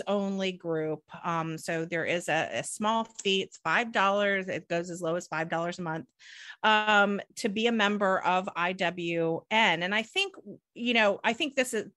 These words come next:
a lot of women will relate to this, this idea of suddenly you're not allowed to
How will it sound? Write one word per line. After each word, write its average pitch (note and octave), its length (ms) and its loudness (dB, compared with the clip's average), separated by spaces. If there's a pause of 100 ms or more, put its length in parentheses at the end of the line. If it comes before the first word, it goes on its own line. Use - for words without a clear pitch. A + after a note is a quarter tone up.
(180)
a A#3 140 4
lot C#4 260 6
of C4 80 4
women G3+ 260 0
will F3 100 0
relate F3 380 0
to G3 100 -4
this, D3+ 340 0
this G3 260 -2
idea G3 580 2
of F3 180 -2
suddenly F#3+ 640 -2 (320)
you're G3 160 4
not F#3+ 200 4
allowed E3 480 0
to C#3+ 160 -12